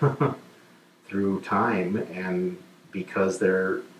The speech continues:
can travel thirty-three years in different directions, they end up doing things like creating their own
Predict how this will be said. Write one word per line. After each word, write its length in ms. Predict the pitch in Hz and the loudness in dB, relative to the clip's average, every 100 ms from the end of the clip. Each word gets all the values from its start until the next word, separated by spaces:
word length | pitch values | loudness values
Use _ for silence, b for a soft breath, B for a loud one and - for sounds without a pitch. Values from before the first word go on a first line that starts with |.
| - - | -20 -12
can 160 | - 95 | -4 -2
travel 720 | - 101 95 95 95 95 - | 2 2 2 0 0 0 -2
thirty-three 520 | 107 95 92 - 98 95 | -2 0 -2 -4 -2 0
years 340 | 90 101 110 | 2 2 2
in 100 | 92 | 2
different 300 | 95 - 92 | 0 0 2
directions, 560 | 92 90 - 98 104 - | 4 4 2 -2 -2 2
they 280 | 107 104 | 2 4
end 140 | 95 98 | 2 2
up 180 | 107 - | 0 2
doing 340 | 90 98 95 | 2 2 0
things 300 | 92 98 104 | -2 -2 0
like 240 | 98 - | -2 -4
creating 500 | - 76 85 92 95 | -6 0 4 4 2
their 300 | 95 101 104 | 0 0 0
own 360 | 90 95 98 107 | 0 2 2 0